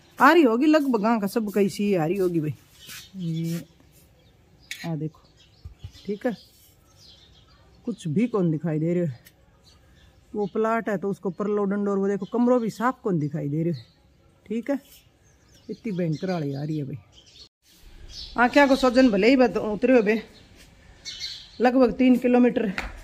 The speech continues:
दूरी तय कर आई हूँ तेज कदमों से चलते हुए। कई बार आप कह दिया नहीं क्या बोले, मैं तो चाल उसका, मैं तो इतनी चाल उसका, मैं इतना, मतलब चहल कदमी से चालना और, ए, तेज कदमों से चलना।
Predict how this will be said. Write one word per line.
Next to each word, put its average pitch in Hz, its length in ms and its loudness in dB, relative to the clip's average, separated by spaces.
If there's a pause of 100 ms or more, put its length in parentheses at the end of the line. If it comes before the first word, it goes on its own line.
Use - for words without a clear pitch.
(220)
दूरी 220 280 2
तय 220 180 0
कर 220 140 0
आई 214 140 4
हूँ 311 160 8 (300)
तेज 233 280 6
कदमों 220 300 0
से 233 140 0
चलते 214 360 0
हुए। 285 240 6 (840)
कई 247 140 4
बार 247 140 4
आप 254 200 6
कह 269 200 4
दिया 269 140 6
नहीं 277 240 8 (540)
क्या 247 140 4
बोले, 233 220 4
मैं 202 180 0
तो 208 120 -2
चाल 240 280 4
उसका, 240 520 2
मैं 208 140 0
तो 196 120 -2
इतनी 233 280 2
चाल 226 240 2
उसका, 226 380 2
मैं 202 120 -2
इतना, 226 160 2
मतलब 330 260 2 (640)
चहल 226 600 4
कदमी 285 380 6
से 330 120 4
चालना 311 480 4 (800)
और, 254 360 12
ए, 247 580 10
तेज 277 280 8
कदमों 262 300 6
से 247 140 0
चलना। 202 320 2